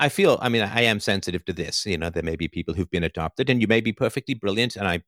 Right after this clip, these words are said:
applaud you for that. I think that's wonderful. But if you had to do a blind guess, right? If you had to do a blind guess and you had to say,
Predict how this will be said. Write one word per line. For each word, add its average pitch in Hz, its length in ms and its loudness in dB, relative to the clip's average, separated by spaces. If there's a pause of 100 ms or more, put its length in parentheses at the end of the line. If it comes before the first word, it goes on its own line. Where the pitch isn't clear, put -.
(100)
applaud 120 380 -2
you 131 80 -4
for 107 100 -6
that. 107 240 -2
I - 60 -4
think 87 180 -12
that's - 160 -14
wonderful. 117 460 -4 (920)
But 107 220 2 (120)
if 160 280 0
you 151 140 0
had 135 260 0
to 113 160 -4
do 110 320 0
a 101 100 2
blind 101 500 -2
guess, - 420 -2 (220)
right? 87 220 -4 (1080)
If 117 180 -4
you 160 80 2
had 139 200 0
to 113 60 -8
do 110 180 2
a 95 100 2
blind 92 400 -2
guess 80 280 -6
and 90 140 -4
you 90 80 0
had 98 180 -4
to 95 60 -8
say, 82 540 -2